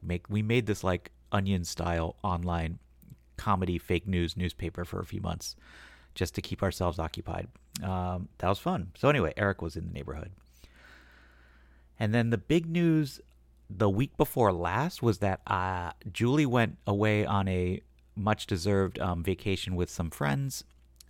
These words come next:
including our friend Jamie, who lives in Rhode Island.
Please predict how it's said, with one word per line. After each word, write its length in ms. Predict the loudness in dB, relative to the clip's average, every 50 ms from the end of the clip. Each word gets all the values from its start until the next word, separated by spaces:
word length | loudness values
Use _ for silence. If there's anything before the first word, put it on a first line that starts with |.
| _ _ _ _ _ -8
including 460 | -8 -8 -2 0 0 2 2 2 2
our 80 | 0 0
friend 260 | 0 0 0 0 0
Jamie, 380 | 0 0 0 2 0 0 0 -2 -4 _ -20 _ _ _ _ _ _ _ _ _ _ _ _ -20 -20 -14 -6
who 80 | -4 -2
lives 240 | 0 0 -2 -2 -2
in 80 | -2
Rhode 160 | -2 0 0 0
Island. 380 | 0 -2 -2 -4 -6 -6 -8